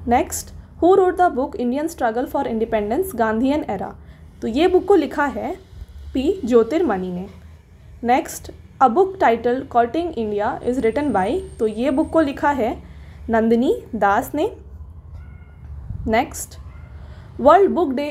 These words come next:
is observed on, तो वर्ल्ड बुक डे कब ऑब्जर्व किया जाता है ये आपको बताना है यहाँ पे।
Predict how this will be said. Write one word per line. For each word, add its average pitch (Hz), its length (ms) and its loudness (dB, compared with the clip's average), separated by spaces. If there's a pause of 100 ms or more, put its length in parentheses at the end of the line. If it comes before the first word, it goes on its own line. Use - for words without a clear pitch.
(120)
is 226 80 -4
observed 226 540 -2
on, 220 180 -6 (640)
तो 247 100 0
वर्ल्ड 262 380 2 (220)
बुक 254 220 0
डे 269 160 0
कब 262 200 2
ऑब्जर्व 254 400 2
किया 262 120 0
जाता 240 280 0
है 285 60 -2
ये 294 60 0
आपको 233 260 0
बताना 220 340 -2
है 220 120 -2
यहाँ 220 180 -4
पे। 349 200 -6